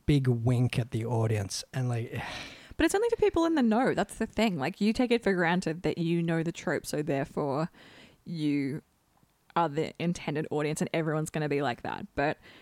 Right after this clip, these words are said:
Speaker 2: there are a bunch of people, I'm sure, going in who don't know the tropes, and so watching the Scream films, it's just straight up scary for them.
Speaker 1: Well, it's funny, actually, and I think you're right, and I,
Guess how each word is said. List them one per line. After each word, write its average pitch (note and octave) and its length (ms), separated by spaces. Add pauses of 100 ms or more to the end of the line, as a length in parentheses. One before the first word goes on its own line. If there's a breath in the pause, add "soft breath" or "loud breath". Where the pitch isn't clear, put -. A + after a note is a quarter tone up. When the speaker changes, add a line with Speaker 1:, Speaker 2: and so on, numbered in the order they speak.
(160 loud breath)
Speaker 2:
there G#3+ 180
are A3 80 (140)
a G#3 80
bunch G#3+ 260
of B3 80
people, F#3 300
I'm E3+ 80
sure, E3+ 180
going E3 320
in E3 160
who F3 320
don't F#3 320
know C#3+ 140
the - 100
tropes, - 380
and F3 140
so D#3+ 280 (340 loud breath)
watching E3+ 480
the E3+ 80
Scream E3 320
films, D#3+ 440
it's - 240
just E3 160
straight D3+ 260
up - 140
scary D#3 400
for - 240
them. C#3 240 (720 loud breath)
Speaker 1:
Well, F3 80
it's - 120
funny, A3+ 220
actually, G#2 480
and D3 140
I C#3+ 100
think E3 160
you're D3+ 100
right, A#2 360
and B2+ 120
I, B2 120